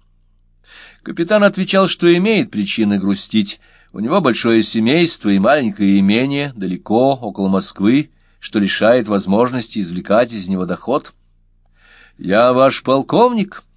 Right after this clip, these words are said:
сказал на это принц, — «и хочу, чтоб вы благоденствовали и были моими друзьями. Обращайтесь ко мне с откровенностью, и я всегда буду поступать так, как теперь».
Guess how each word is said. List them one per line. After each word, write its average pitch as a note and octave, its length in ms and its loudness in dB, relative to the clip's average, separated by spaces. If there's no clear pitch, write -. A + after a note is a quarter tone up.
сказал G2+ 360 -2
на G2+ 60 2
это G2 140 0
принц, — G2+ 340 -4
«и G3 280 4
хочу, G#3+ 420 -2
чтоб F#3 240 -4
вы E3 160 2
благоденствовали E3+ 880 0
и C3 140 0
были C3 260 2
моими C3 300 -4
друзьями. A2 600 0
Обращайтесь G#2+ 880 0
ко F#3+ 120 -2
мне F3+ 140 0
с - 100 -6
откровенностью, D3 800 -2
и G#2 60 -2
я G2+ 120 2
всегда G#2+ 500 0
буду E3 160 -4
поступать D3 520 -4
так, A#2 240 0
как A2+ 220 -10
теперь». G2+ 380 -6